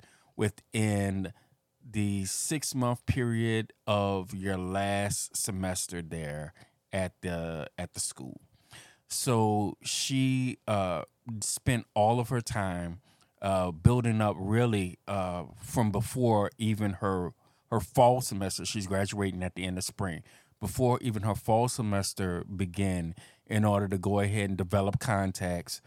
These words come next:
with, uh, she, she's in forensic science, so she had to develop contacts with, uh, different law enforcement agencies and everything to see if there was anybody out there that needed people. Of course they need people.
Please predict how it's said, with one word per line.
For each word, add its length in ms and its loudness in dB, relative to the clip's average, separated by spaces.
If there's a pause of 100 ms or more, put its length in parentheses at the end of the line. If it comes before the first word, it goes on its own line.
(340)
with, 360 -2
uh, 580 0 (280)
she, 360 -4
she's 280 -2
in 120 -2
forensic 480 -2
science, 460 -4
so 120 -8
she 200 -4
had 200 -4
to 60 -10
develop 420 -4
contacts 760 -2 (380)
with, 400 -2
uh, 280 -2
different 420 -4
law 300 6
enforcement 580 -4
agencies 560 -4
and 100 -6
everything 580 -2 (340)
to 60 -4
see 320 0
if 260 -6
there 140 0
was 180 0
anybody 560 0
out 220 -2
there 340 -2
that 160 -2
needed 420 -4
people. 440 -10 (680)
Of 220 2
course 420 2
they 140 -10
need 260 -10
people. 460 -12